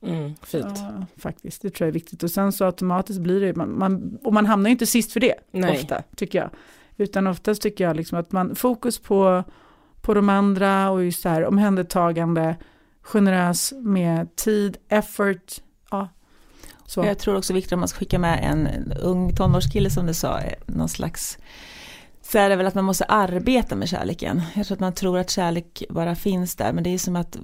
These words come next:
Speaker 3: vattna en trädgård. Den måste ständigt, ständigt underhållas, hela, hela tiden. Det tror jag man ska skicka med unga människor framförallt.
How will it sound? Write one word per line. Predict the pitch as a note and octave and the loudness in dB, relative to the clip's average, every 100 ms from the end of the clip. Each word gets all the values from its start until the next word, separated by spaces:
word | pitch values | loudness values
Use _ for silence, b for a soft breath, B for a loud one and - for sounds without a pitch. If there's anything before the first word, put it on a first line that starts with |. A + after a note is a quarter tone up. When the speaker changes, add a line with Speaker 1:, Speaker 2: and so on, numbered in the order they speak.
| - | -4
Speaker 3:
vattna | E3+ - D#3+ | -4 -4 -4
en | |
trädgård. | D#3+ F#3+ F#3 - - | -2 -2 -2 -4 -4
Den | E3+ F3 | -2 0
måste | F3 E3+ | 0 -2
ständigt, | E3 - G3 E3+ D3+ D#3+ | -2 0 0 0 -2 -4
ständigt | - F#3 D#3 D#3+ | -4 -2 -2 -2
underhållas, | F3 D#3+ E3 F3+ - - - | -2 -2 -2 -2 -4 -6 -6
hela, | - F#3+ E3 C3+ | -2 0 0 -2
hela | E3 E3+ | -2 -4
tiden. | E3 F#3+ - - - B B | -4 -4 -4 -6 -8 B B
Det | - G3+ | 0 0
tror | - | 0
jag | - | -4
man | |
ska | - - | -8 -10
skicka | E3 D#3+ | -6 -4
med | D#3+ | -2
unga | - F3 G#3+ | 0 0 0
människor | G3 - - - | -2 -4 -8 -8
framförallt. | F#3 - - - | -10 -8 -12 -14